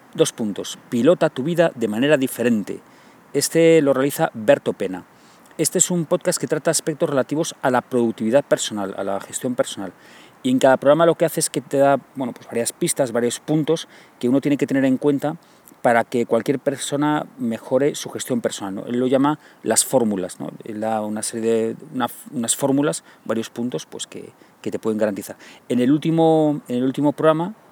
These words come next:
da pistas sobre cómo procesar tu correo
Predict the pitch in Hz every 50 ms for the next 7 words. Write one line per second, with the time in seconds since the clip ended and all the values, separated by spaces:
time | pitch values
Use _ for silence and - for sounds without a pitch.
0 | _ _ - - 220 127 131 - - 175 170 - - - 165 180 - - - -
1 | _ _ _ - - - - 120 113 113 107 _ - - 147 147 156 156 - 151
2 | 139 - - 139 - - 156 156 160 160 _ - - 127 - - 131 120 147 156
3 | 160 170 180